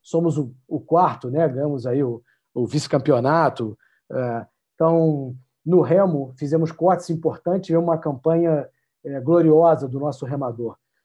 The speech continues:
Então, a gente acredita que, que com gestão você consegue fazer muito mais com menos. A gente tem olhado isso, é, também do ponto de vista de contratação de jogadores, né? Contratação, a aquisição, compra e venda. Existe uma ciência por trás disso no mundo, de scouting,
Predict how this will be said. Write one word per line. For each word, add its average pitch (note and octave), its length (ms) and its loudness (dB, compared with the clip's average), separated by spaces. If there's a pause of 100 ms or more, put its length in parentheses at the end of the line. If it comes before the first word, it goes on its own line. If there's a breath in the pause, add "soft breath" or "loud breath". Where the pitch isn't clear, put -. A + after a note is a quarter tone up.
(200)
Então, G3 160 0
a F3+ 40 6
gente G3+ 220 0
acredita F3 460 -2
que, D#3+ 300 -2
que - 260 -20
com F#3+ 180 0
gestão E3 440 0
você E3+ 200 -2
consegue D3 400 -4
fazer C3 240 -6
muito D#3+ 280 0
mais C#3 260 -6
com B2+ 100 -14
menos. C#3+ 380 -10 (460)
A C#3 80 -4
gente D#3+ 200 -4
tem E3+ 120 0
olhado C#3+ 420 0
isso, B2+ 540 -6
é, C#3+ 100 -6
também D#3 260 0
do E3+ 120 2
ponto D#3+ 160 -2
de C3+ 60 -8
vista D#3+ 220 -8
de D3 80 -14
contratação D3+ 800 -4
de B2+ 80 -10
jogadores, C3 680 -4
né? B2 180 -18
Contratação, C3 760 -14 (360)
a B2 260 -10
aquisição, D#3 600 -4
compra D#3+ 340 -2
e A2 40 -6
venda. D#3+ 420 -2 (300 soft breath)
Existe F3 320 -6
uma E3+ 100 -2
ciência E3 560 -4
por A#2+ 180 -18
trás E3 240 -6
disso C#3 240 -12
no B2 80 -12
mundo, C#3 300 -8
de B2+ 100 -14
scouting, D3+ 600 -6